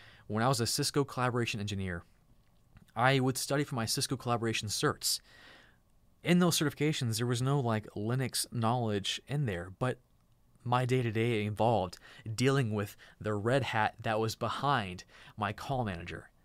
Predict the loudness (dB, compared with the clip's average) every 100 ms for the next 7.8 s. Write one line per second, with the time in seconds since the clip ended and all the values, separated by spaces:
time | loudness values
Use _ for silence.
0 | _ -4 -2 0 0 0 0 -2 -6 -6
1 | 0 0 0 _ _ _ -8 -4 -2 -2
2 | -2 -2 -2 -2 -4 -6 _ _ _ _
3 | _ _ _ _ _ _ 4 6 8 6
4 | 6 6 6 0 0 2 2 0 -4 -10
5 | 0 0 0 -6 -6 -6 2 2 2 -6
6 | 2 6 6 6 4 4 2 -2 -10 -12
7 | -2 0 2 0 2 4 4